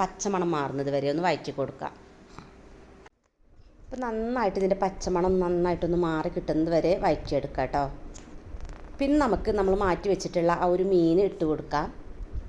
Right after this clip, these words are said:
മീൻ ഇട്ട് കൊടുത്തിട്ട് നന്നായിട്ട് തന്നെ ഒന്ന് മിക്സ് ചെയ്തിട്ട് എടുക്കണം ട്ടോ. അപ്പോൾ ഇങ്ങനെ ഒരു ചമ്മന്തി ഉണ്ടാക്കുമ്പോൾ നമ്മൾ, ഏ, വീട്ടുകാർ ഇന്നില്ലെങ്കിൽ നമ്മളിങ്ങനെ ഉണ്ടാക്കി വെച്ചിട്ടുണ്ടെങ്കിൽ പോലും അവർക്കൊരു മത്തിയുടെ ഒരു ചമ്മന്തിയാണോന്ന് പോലും അറിയില്ല ട്ടോ. കാരണം അത്രക്കും സ്മെല്ലോ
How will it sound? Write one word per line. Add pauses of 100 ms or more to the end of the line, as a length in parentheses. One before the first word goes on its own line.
(640)
മീൻ
ഇട്ട്
കൊടുത്തിട്ട്
നന്നായിട്ട്
തന്നെ
ഒന്ന്
മിക്സ്
ചെയ്തിട്ട്
എടുക്കണം
ട്ടോ. (1300)
അപ്പോൾ
ഇങ്ങനെ
ഒരു
ചമ്മന്തി
ഉണ്ടാക്കുമ്പോൾ (120)
നമ്മൾ, (280)
ഏ, (160)
വീട്ടുകാർ (540)
ഇന്നില്ലെങ്കിൽ
നമ്മളിങ്ങനെ
ഉണ്ടാക്കി
വെച്ചിട്ടുണ്ടെങ്കിൽ
പോലും
അവർക്കൊരു
മത്തിയുടെ (200)
ഒരു
ചമ്മന്തിയാണോന്ന്
പോലും
അറിയില്ല
ട്ടോ.
കാരണം
അത്രക്കും (440)
സ്മെല്ലോ